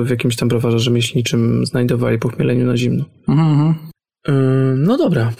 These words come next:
Speaker 1: to co, jedziemy dalej, nie?
Speaker 2: Tak, tak, jedziemy dalej.
Speaker 1: No, to teraz to,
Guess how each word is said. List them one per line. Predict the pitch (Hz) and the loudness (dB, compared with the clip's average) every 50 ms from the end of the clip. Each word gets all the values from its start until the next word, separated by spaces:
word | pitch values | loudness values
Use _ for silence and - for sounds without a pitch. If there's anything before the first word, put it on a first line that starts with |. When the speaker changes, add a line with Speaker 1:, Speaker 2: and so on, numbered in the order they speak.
| _ _ _ | _ _ _
Speaker 1:
to | - 165 | -4 -2
co, | 151 - 127 | 0 0 0
jedziemy | 135 139 156 165 165 | 0 2 2 2 2
dalej, | 139 120 117 113 110 113 | 2 2 0 0 0 0
nie? | 120 147 185 208 208 - - - - - _ _ | 0 0 0 0 -2 -4 -12 -20 -20 -20 _ _
Speaker 2:
Tak, | - 135 98 - - - - | -6 -4 -4 -6 -8 -10 -14
tak, | - - - - - | -14 -14 -10 -6 -4
jedziemy | 113 110 107 101 101 101 | -4 -2 -2 -4 -4 -4
dalej. | 104 104 107 110 117 117 - - - _ _ | -4 -4 -4 -4 -6 -8 -10 -16 -20 _ _
Speaker 1:
No, | 143 135 127 113 | -2 0 0 0
to | - 135 | -2 -4
teraz | 117 - 127 117 110 - - - | -4 -2 -2 -2 -2 -2 -6 -6
to, | - - 143 | -4 -2 -2